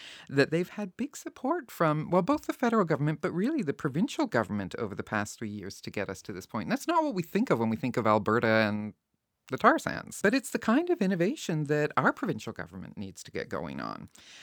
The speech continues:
And, you know, Caitlin, it wasn't just financial support either. And I think that's an important point when we talk about the clean energy economy. It's not about throwing money at new technologies. Uh, Michael says the Alberta government can see the spin-off benefits.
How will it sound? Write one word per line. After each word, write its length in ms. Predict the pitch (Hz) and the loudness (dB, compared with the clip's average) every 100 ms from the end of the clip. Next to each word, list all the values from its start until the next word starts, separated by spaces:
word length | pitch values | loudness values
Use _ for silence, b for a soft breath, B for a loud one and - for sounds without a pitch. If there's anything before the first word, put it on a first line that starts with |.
| B - | B 0
And, 340 | 185 190 185 | 4 4 4
you 160 | 175 196 | 0 -2
know, 120 | 196 | -2
Caitlin, 280 | - 214 202 | -2 -2 0
it 60 | 190 | -2
wasn't 260 | 220 359 | -2 -4
just 220 | 349 - | -12 -6
financial 500 | 294 254 220 254 - | 0 2 2 2 -2
support 460 | 185 - - 120 113 | -4 -4 -2 -2 -2
either. 300 | 131 135 113 | -4 0 2
And 100 | 107 | 2
I 60 | 117 | 0
think 220 | 185 175 | 0 0
that's 220 | 175 - | 0 0
an 60 | 165 | -4
important 460 | 139 - 139 131 | -2 0 0 -2
point 220 | - 117 - | -4 -4 -2
when 100 | 107 | -6
we 60 | |
talk 260 | 104 95 - | -4 -4 -2
about 140 | 98 | -4
the 60 | - | -2
clean 240 | 113 101 | -2 -2
energy 360 | - 98 95 85 | -2 -8 -8 -10
economy. 440 | 78 104 101 92 | -6 -4 -2 -4
It's 180 | 82 - | -6 -4
not 140 | 143 160 | -2 0
about 200 | 120 - | -2 -4
throwing 440 | - 113 110 98 | -2 0 0 -2
money 320 | 98 101 98 | -2 -4 -6
at 180 | 90 - | -10 -10
new 300 | 104 101 101 | -10 -8 -10
technologies. 880 | - - - 92 101 95 - 50 - B B B B - | -12 -16 -6 -2 -2 -2 -6 -12 -14 B B B B 2
Uh, 140 | 151 | 4
Michael 300 | 160 214 330 | 6 4 2
says 200 | - 311 | -2 0
the 100 | 196 | 4
Alberta 340 | 156 131 220 311 | 4 6 4 6
government 520 | 139 110 107 95 - | 2 2 0 -4 -2
can 160 | 165 | 0
see 280 | 156 - 190 | 0 0 -2
the 120 | 165 | -2
spin-off 480 | 180 - 208 135 - | 0 2 4 2 -2
benefits. 640 | - 110 - - - - | -8 -8 -12 -18 -20 -20